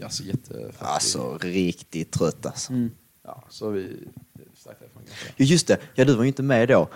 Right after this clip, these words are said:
Speaker 2: Men s-,
Speaker 1: Nej.
Speaker 2: jag, S-, Simon och Ogge och Daniel, visst, han är ju kvar lite.
Speaker 3: Mm.
Speaker 2: Eh, på klubben då, Gustav och Gabbe stack hem lite tidigare. Så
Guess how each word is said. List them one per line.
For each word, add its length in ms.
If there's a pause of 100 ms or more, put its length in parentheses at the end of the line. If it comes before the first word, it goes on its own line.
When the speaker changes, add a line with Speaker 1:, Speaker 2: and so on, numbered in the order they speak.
(180)
Speaker 2:
Men 120
s-, 160
Speaker 1:
Nej. 120
Speaker 2:
jag, 260
S-, 300
Simon 480
och 180
Ogge 460 (140)
och 280
Daniel, 380
visst, 260
han 140
är 80
ju 120
kvar 240
lite. 340 (560)
Speaker 3:
Mm. 120 (560)
Speaker 2:
Eh, 60 (1120)
på 140
klubben 460
då, 280 (420)
Gustav 640
och 480
Gabbe 300
stack 240
hem 120
lite 180
tidigare. 460 (720)
Så 480